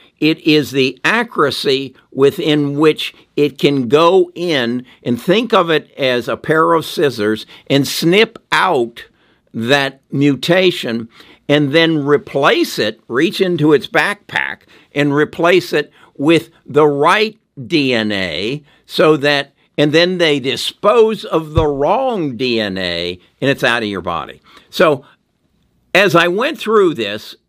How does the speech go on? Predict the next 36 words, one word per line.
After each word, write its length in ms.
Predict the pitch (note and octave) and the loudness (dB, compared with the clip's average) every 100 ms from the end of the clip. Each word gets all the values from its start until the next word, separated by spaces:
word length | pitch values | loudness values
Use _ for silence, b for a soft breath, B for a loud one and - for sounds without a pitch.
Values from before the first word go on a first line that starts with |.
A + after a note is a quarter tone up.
| - | -4
and, 320 | D3 C#3 C#3 b b - | -2 -2 -8 b b -4
and 360 | D3 D3 C#3 D3+ | 0 2 2 2
reinforced 1000 | G#3 A3 G3 D3+ F3 F3 D#3 C#3 - _ b - | 2 2 -2 -4 2 4 4 0 -4 _ b -6
my 380 | A2 B2+ E3 G#3 | 2 2 2 0
knowledge 540 | F3 A2 F2+ A#2 C3 C#3+ | -2 -2 -2 -4 -6 -2
or 260 | C3+ C3 | 0 0
increased 720 | - D3 B2+ - E3 B3 - | 0 -2 -2 -2 2 2 -2
my 200 | C#3 B2+ | -2 -2
knowledge, 520 | A#2+ A2+ A2 A2+ A2+ - B B | 0 0 0 -2 -8 -12 B B
that's 320 | A2+ C#3+ D3 | -2 -2 -2
when 180 | C#3 C3 | -4 -2
I 140 | B2+ | -4
decided 640 | A#2 A#2+ - A2+ G#2+ G#2+ - b | -2 -4 -2 -2 0 -4 -10 b
I 140 | B2 A#2 | -2 0
need, 360 | A#2 A#2+ A2 - | 2 0 -4 -4
and 220 | D3 C#3+ | -2 2
then 160 | E3+ F3+ | 2 2
I 80 | |
went 300 | D#3 D#3 D3 - | 0 -2 -4 -4
and 180 | C3+ C3+ | -6 -2
looked 360 | C#3+ C#3+ - | -2 -4 -4
at 240 | B2+ A2+ B2 | -4 -4 -4
my 160 | A2+ | -4
Mumu 400 | G#2 F3+ A3+ D#3 | 0 0 0 -2
chart 400 | - C#3+ B2 B2 b b | -2 0 0 -2 b b
and 180 | - A#2+ | -8 -6
said, 380 | - C3+ B2 A2 b b - | 0 2 2 -2 b b -2
"I'm 220 | E3 G#3 | -2 2
not 200 | E3+ - | 0 0
the 120 | D3 | 0
only 240 | C#3+ C#3 | 0 -2
guy 300 | A#2 A#2+ G#2 | 0 0 0
who's 240 | G2 A#2+ - | -2 -6 -6
figured 400 | C3 G#2+ G2+ E2 | -4 -2 -2 -2
this 240 | F#2 D#2+ | -4 -2
out. 360 | A2 B2+ F3+ | 0 2 0